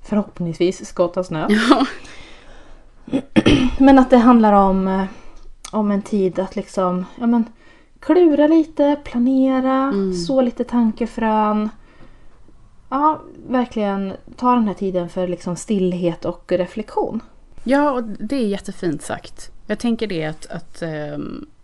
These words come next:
Speaker 2: som du säger, tankar, reflektion, använda intellektet och kanske, alltså, spana lite på håll, observera saker just nu är bra. Och tillsammans med då vatten, snö, som jag tänker på, man
Speaker 1: Mm.
Speaker 2: har snö, eller det är ju a-,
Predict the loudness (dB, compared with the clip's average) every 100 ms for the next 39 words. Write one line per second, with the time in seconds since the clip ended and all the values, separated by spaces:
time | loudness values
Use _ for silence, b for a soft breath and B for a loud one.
0 | -20 -8 -6 -4 -6 -6 -6 -6 -4 -4
1 | -6 -8 -10 -10 -12 -8 -4 -2 -4 -6
2 | -6 -4 -4 -4 -6 -8 -10 -10 -8 -8
3 | -8 -12 -14 -14 -14 -12 -10 -10 -10 -12
4 | -12 -12 B B B B B B -10 -8
5 | -6 -8 -6 -6 -4 -4 -4 -6 -10 -10
6 | -6 -6 -4 -6 -8 -10 -6 -4 -4 -4
7 | -4 -6 -8 -10 -10 -12 -10 -10 -10 -10
8 | -8 -8 -10 -12 -8 -8 -2 0 0 0
9 | -2 -6 -6 -8 -8 -8 -6 -8 -8 -16
10 | -10 -8 -8 -10 -12 -12 -6 -6 -6 -8
11 | -12 -14 -12 -6 -4 -4 -6 -10 -8 -2
12 | 2 4 2 -2 -6 -8 -8 -8 -6 -4
13 | -4 -4 -4 -6